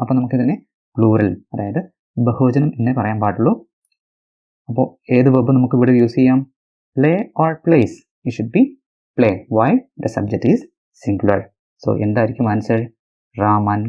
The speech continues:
Gopal play football every day. So നമ്മൾ മനസ്സിലാക്കുക, Ram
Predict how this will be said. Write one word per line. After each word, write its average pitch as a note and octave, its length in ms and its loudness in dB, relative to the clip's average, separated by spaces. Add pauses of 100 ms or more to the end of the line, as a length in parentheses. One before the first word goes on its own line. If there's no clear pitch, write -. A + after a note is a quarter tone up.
Gopal A2+ 360 2 (540)
play D3+ 180 4 (420)
football G#2 420 2 (360)
every G#2 280 0
day. F#2 100 -2 (920)
So A2+ 80 2 (380)
നമ്മൾ G#2 220 0
മനസ്സിലാക്കുക, G#2+ 460 0 (580)
Ram C#3+ 240 2